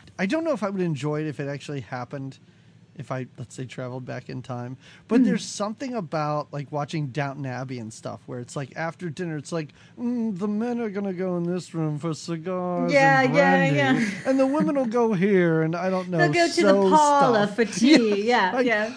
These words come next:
Speaker 1: there's something about that where I was like, "Boy, that would be really fun," but I'd probably get in there and I'd be like, "I don't wanna talk to these guys at
Speaker 2: Yeah, I'd
Speaker 1: all."
Speaker 2: rather be
Speaker 1: <laughs>
Speaker 2: sewing in the parlor.
Speaker 1: Right,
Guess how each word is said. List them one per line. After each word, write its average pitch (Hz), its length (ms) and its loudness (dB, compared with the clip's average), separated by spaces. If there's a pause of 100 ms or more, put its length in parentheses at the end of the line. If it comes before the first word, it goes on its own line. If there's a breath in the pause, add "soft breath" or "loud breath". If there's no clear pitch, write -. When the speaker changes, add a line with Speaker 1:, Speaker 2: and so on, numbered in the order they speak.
(140)
Speaker 1:
there's 269 220 4
something 302 220 2
about 277 200 0
that 254 140 2
where 208 100 2
I 208 120 4
was 202 200 -6
like, 190 380 -2
"Boy, 277 160 -6
that 240 120 -2
would 226 120 -2
be 214 60 -6
really 208 260 -2
fun," 202 260 0
but 165 80 0
I'd 180 80 -4
probably 233 240 0
get 175 160 0
in 175 160 2
there 156 160 0
and 139 100 -4
I'd 131 120 -6
be 139 100 -6
like, 131 260 -10
"I 139 120 -6
don't 139 260 -6
wanna 123 200 -12
talk 120 240 -10
to 139 100 -12
these 147 360 -16
guys - 360 -10
at 226 40 0
Speaker 2:
Yeah, 233 240 6
I'd 247 120 4
Speaker 1:
all." 233 60 2
Speaker 2:
rather 254 280 4
be 240 200 0
Speaker 1:
<laughs> 240 120 -6
Speaker 2:
sewing 196 320 2
in 170 120 -6
the 160 60 -10
parlor. 151 380 -8
Speaker 1:
Right, 302 180 6